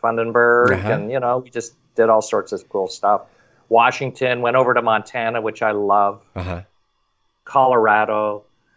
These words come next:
Speaker 1: Um, one thing I did learn, though, I only have a, uh, a one fifty truck. I should have a more powerful truck 'cause coming over the Continental Divide, we
Speaker 2: Uh-huh.
Speaker 1: decided to take the, uh, worst pass
Speaker 2: <laughs>
Speaker 1: possible.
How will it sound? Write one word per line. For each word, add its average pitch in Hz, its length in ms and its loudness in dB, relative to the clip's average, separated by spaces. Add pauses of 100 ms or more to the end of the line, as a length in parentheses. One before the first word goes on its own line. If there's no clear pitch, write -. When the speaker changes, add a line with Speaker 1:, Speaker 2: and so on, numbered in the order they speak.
(260)
Speaker 1:
Um, 101 400 -2 (320)
one 139 160 0
thing 160 120 0
I 139 80 2
did 160 220 0
learn, 131 240 0
though, 110 160 2
I 123 80 2
only 131 180 -2
have 123 240 0
a, 110 200 0
uh, 95 240 -2 (160)
a 117 40 -6
one 117 260 -4
fifty - 440 -6
truck. - 480 -2 (320)
I 107 60 -8
should 120 300 -4
have 123 180 -2
a 120 60 -2
more 110 180 2
powerful 117 480 0
truck - 340 -6 (140)
'cause 107 180 -12
coming 131 340 -4
over 120 260 4
the 110 100 -2
Continental 113 680 -4
Divide, 101 560 2 (120)
we 117 80 -2
Speaker 2:
Uh-huh. - 80 -2
Speaker 1:
decided 110 420 0
to 110 80 -6
take 113 320 -6 (140)
the, 107 160 -2
uh, 98 60 0
worst 117 420 0
pass 117 640 0 (220)
Speaker 2:
<laughs> 95 160 -10
Speaker 1:
possible. 120 760 -2